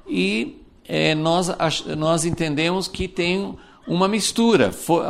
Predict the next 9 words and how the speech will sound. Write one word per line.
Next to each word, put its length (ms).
houve 360
coisas, 580
é, 280
que 300
foram 400
cumpridas 640
na 100
história, 600
mas 640